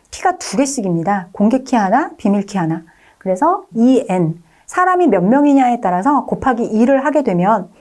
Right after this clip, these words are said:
키의 개수를 구할 수가 있는 거죠. 암호화 속도를 보니까, 네, 비밀키는 공개키보다 빠르다. 이렇게 정리할 수가 있겠고요. 공개키는 비밀키보다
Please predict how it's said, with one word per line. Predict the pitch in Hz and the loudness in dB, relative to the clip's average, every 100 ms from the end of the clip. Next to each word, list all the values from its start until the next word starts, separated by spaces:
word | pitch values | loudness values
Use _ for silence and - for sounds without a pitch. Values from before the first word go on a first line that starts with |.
| _ - | _ -8
키의 | - 339 339 | 0 2 2
개수를 | 339 175 - 185 302 440 - | -2 -6 -2 0 0 -2 -6
구할 | 185 170 | -4 -4
수가 | 170 190 | -2 -2
있는 | 170 170 | -2 -2
거죠. | 180 156 180 - _ - - - | -4 -8 -12 -16 _ -20 -18 -4
암호화 | 208 254 339 330 | 0 2 2 0
속도를 | 349 370 349 339 | -4 0 0 2
보니까, | - 202 202 190 214 - - _ _ _ | 0 -2 -2 0 0 -2 -8 _ _ _
네, | 175 170 240 320 | -4 -2 -2 -2
비밀키는 | - 247 339 339 330 392 453 - | 2 2 2 2 2 2 -2 -12
공개키보다 | - 226 311 - - 247 254 262 - | -2 0 0 -2 -4 0 0 -2 -2
빠르다. | 339 349 330 151 - _ _ | 0 0 -4 -6 -12 _ _
이렇게 | 202 220 | -6 -2
정리할 | 226 185 214 254 | -2 0 0 0
수가 | 254 226 | 2 0
있겠고요. | 180 196 226 339 320 - - - | 0 -2 2 2 0 -6 -20 -2
공개키는 | 254 254 277 - 302 427 - _ _ _ - | 0 2 0 2 2 2 -4 _ _ _ -4
비밀키보다 | 220 269 277 226 214 240 330 | 2 2 0 -4 -2 0 -2